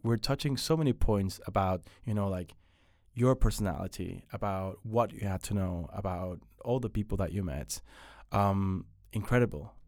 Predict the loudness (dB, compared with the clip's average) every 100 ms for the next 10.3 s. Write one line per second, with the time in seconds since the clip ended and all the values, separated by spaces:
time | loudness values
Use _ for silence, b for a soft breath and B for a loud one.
0 | 0 2 2 -2 -4 2 4 4 4 2
1 | -4 -2 -2 -2 -8 _ _ 2 2 4
2 | 2 0 -6 -6 -8 -10 b b b -6
3 | -2 -2 -2 -8 -14 -20 _ _ _ _
4 | _ -10 -2 2 0 0 -6 2 4 6
5 | 6 2 -2 -12 _ _ -20 -20 -20 _
6 | -6 2 6 6 6 6 4 2 -10 0
7 | 2 4 4 0 0 2 2 0 -4 2
8 | 2 4 2 -2 -2 4 4 4 -2 -8
9 | b b b b b 2 4 6 4 4
10 | 2 2